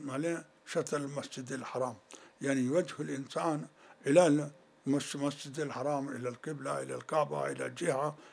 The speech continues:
على ما تقدم تفصيل بحثه. وأما في الركبتين،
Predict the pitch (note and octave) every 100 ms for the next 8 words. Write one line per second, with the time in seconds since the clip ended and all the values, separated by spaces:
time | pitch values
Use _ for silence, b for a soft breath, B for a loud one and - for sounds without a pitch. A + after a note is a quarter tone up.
0 | B G3+ G3 D3+ D3 C#3 - _ - D#3
1 | B2+ C3+ C#3 B2+ B2+ - C#3+ B2+ C3+ A#2
2 | - - - - _ - B B B B
3 | - C3+ C#3 F3 G3+ F3 C3+ G#2 B2 A#2+
4 | - C3+ C#3+ C#3 C3+ C3+ C3 F3+ F3 D#3+